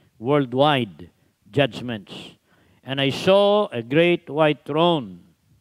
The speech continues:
Ah, after sa Gog and Magog ito. "I saw a great white throne and him that sat on it, from whose face the earth and the heaven fled away.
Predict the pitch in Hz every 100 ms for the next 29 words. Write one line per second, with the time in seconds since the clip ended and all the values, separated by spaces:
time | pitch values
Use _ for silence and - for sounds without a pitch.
0 | _ _ 123 143 151 - 160 170 160 170
1 | 165 165 160 160 156 160 170 120 - _
2 | _ _ _ _ _ _ _ _ 113 107
3 | 156 151 135 156 160 156 151 143 160 180
4 | 208 226 202 - _ _ _ _ _ 120
5 | 113 107 185 196 180 139 - - 175 131
6 | 147 139 101 _ _ - _ _ _ _
7 | _ _ _ 135 139 123 110 208 233 -
8 | - 196 226 180 - - - 127 143 190
9 | 208 160 - - 143 139 151 175 156 147
10 | 131 _ 156 180 147 135 135 104 85